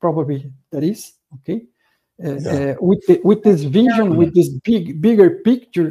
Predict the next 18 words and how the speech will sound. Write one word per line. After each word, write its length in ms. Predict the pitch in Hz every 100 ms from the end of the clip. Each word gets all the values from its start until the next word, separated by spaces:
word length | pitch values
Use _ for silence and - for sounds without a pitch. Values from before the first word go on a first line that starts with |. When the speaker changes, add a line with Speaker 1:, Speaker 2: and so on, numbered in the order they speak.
| 156
Speaker 1:
and 180 | 185 165
the 80 |
question 460 | 175 196 226 220 190
of, 180 | 175 -
of 180 | 165 160
ego 400 | - 208 226 160
that's 320 | - 170 165 -
in, 280 | 180 147 -
in 220 | 170 165
our 200 | 196 269
society 520 | 208 180 170 175 165 165
today 340 | 147 139 202
is 240 | 208 160 151
not 220 | 185 180
something 360 | - 214 214 165
that's 260 | 185 185
kind 300 | - 190 214
of 100 | 208